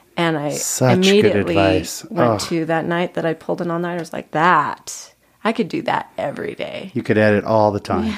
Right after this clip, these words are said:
Speaker 1: <laughs> Yeah, yeah.
Speaker 2: That is awesome. That is so cool. And you were doing analog editing.
Speaker 1: Yeah.
Speaker 2: I mean, that's full on, you know, I mean, for the,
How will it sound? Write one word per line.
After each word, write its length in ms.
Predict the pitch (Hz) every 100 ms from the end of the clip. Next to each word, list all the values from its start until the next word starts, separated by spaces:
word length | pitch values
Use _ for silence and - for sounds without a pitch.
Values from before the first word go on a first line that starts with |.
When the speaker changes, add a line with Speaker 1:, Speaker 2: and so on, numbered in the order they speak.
| -
Speaker 1:
<laughs> 100 | -
Yeah, 120 | 196 190
yeah. 100 | 190
Speaker 2:
That 200 | 190 120
is 200 | 110 101 -
awesome. 480 | - 110 101 - 98
That 200 | 107 120
is 100 | 110
so 300 | - 117 127 127
cool. 460 | 123 113 98 - _ - - -
And 100 | 151
you 80 | 277
were 80 |
doing 300 | 240 165 131 -
analog 600 | 196 294 277 175 101 98
editing. 440 | 95 90 85 87 - _ - - _ -
Speaker 1:
Yeah. 420 | 202 381 226 - - _ _ _
Speaker 2:
I 120 | 120
mean, 100 | 123
that's 240 | 135 196 -
full 280 | - 175 156
on, 640 | 143 127 117 113 110 110
you 160 | - 127
know, 140 | 107
I 100 | 101
mean, 160 | 123 117
for 140 | 127
the, 140 | 110